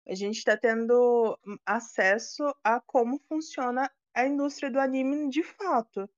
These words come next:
Então, é sempre variante como tudo. Filmes, como o Júlio bem citou, é, livros, temática de livros, animação, sempre vai ter essa mesma, até, tipo, vídeo no YouTube. Você vê um monte de vídeo tudo igual,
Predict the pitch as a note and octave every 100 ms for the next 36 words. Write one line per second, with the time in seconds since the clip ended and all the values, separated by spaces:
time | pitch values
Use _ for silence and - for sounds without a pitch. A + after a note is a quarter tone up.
0 | _ - C4+ E4 G#4 C#5 - _ - G#4+
1 | C5 C5+ C5 - A#4 C#5+ C5 A#4 G4+ D#4
2 | D4+ F#4+ - F4+ F4+ C4 G3+ F3 F3 F3+
3 | - B3 C4+ A#4 A4 - A#3 G#3 G3+ G3+
4 | G3 F3+ F#3 G3 - - F#3 A3+ D#4+ _
5 | - G3+ G#3 G#3+ G#3+ A3 D4 D#4 C4 B3+
6 | - G#3 G3 G#3 C4+ - B3+ A3+ G#3 G#3
7 | G#3+ G#3 G#3+ A3 - - - G#3+ A#3 B3
8 | A3 A3+ G#3+ G#3 G#3 G#3+ - _ E4+ F#4+
9 | B4 A4+ G4 F4 - C4+ C4 D4+ - G#3+
10 | B3 - C4+ C4 B3+ C#4 D#4+ E4 F4 -
11 | C#5+ D5 - F4+ B3 G#3+ G4 B4+ B4+ A#4
12 | G#4 A4 B3+ G3+ D#3 E3 F3 A3+ C4 B3
13 | D4+ E4+ D#4+ F4 B4+ G4+ D4 B3 C4+ C#4+
14 | E4+ F#4+ - A#3 F3+ E3